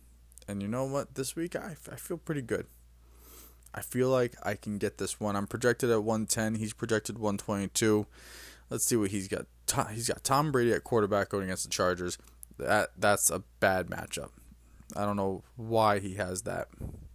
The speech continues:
The Chargers defense is ranked sixteenth.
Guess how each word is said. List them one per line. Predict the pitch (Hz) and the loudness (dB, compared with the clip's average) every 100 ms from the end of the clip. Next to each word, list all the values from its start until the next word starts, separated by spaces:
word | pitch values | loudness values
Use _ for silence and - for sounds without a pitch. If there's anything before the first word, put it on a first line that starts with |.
| - - - - - - - - - - - - - - - - - - - - _ - - - - | -20 -20 -20 -20 -20 -20 -20 -20 -20 -20 -20 -20 -20 -20 -20 -20 -20 -20 -20 -20 _ -20 -20 -18 -10
The | 104 | -2
Chargers | - 127 143 131 | 2 2 0 -4
defense | 107 113 110 98 | -2 -2 -2 -4
is | 95 | -4
ranked | 98 95 95 | -2 -2 0
sixteenth. | - 110 - - 98 | 0 0 -2 -2 -6